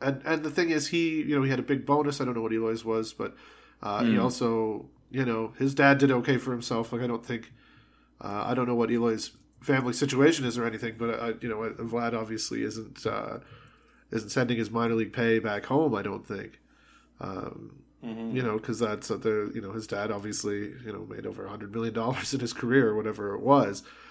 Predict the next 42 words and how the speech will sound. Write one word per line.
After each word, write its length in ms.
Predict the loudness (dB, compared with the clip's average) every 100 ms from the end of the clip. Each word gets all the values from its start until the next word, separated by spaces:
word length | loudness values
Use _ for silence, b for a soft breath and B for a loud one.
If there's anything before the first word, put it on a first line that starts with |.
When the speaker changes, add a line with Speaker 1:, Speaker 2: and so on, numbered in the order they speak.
| B B -4
Speaker 1:
Um, 720 | 2 2 2 2 -2 -8 -16 -20 _ _ _ _ _ _ _ _ _ -12
so 140 | 4 8
maybe 180 | 10 10
that 260 | 10 6
it 160 | 4 4
disincent-, 580 | 2 2 4 4 2 0
disincentivizes 880 | 0 2 4 4 6 6 6 4 2
him. 280 | 0 -2 -6
Maybe 140 | -4
he 80 | 0
doesn't 180 | 2 2
wanna 180 | 0 2
do 140 | 6 8
that. 220 | 8 6
I 80 | 2
don't 140 | 0
know 120 | -2
what, 320 | 0 -2 -4 -8
you 120 | -8
know, 80 | -2
what 160 | 0 2
that 180 | 0 -2
situation 480 | -2 2 2 0
is. 160 | -6 -8
Maybe 220 | -8 -4
he 120 | -4
doesn't, 380 | -2 -4 -4 -10
I 60 | -10
don't 100 | -10
know 80 | -8
what, 200 | -8 -10 -16 B B B B B
what 180 | -4 -4
of 180 | -4 -4
his 140 | -6
dad's 400 | -2 0 2 0
wealth 380 | -6 -4 -4 -2
he 140 | -4
has 480 | -2 -2 -4 -4 -6 -6
access 440 | -6 -4 -4 -4 -4
to. 140 | -2
Maybe, 440 | -2 -2 -2 -2 -2
uh, 540 | -2 -4 -6 -6 -8